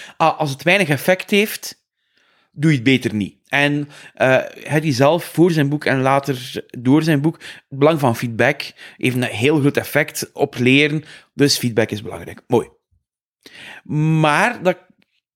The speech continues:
in een nege-, in een verengde versie denk je dan van, ja, weet je wat, eh, feedback geven,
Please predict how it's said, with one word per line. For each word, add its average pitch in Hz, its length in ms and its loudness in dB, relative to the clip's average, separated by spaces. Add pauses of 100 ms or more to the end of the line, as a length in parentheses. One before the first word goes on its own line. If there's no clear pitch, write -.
(340)
in 170 140 0
een 165 200 2
nege-, 226 320 2
in 185 160 2
een 175 120 4
verengde 165 500 0
versie 127 440 -2 (240)
denk 160 260 0
je 190 120 -2
dan 175 380 2 (140)
van, 156 360 -2
ja, 165 340 -2
weet 165 180 -2
je 143 60 -8
wat, 165 320 0 (380)
eh, - 220 -2 (200)
feedback 160 420 -2
geven, 180 640 2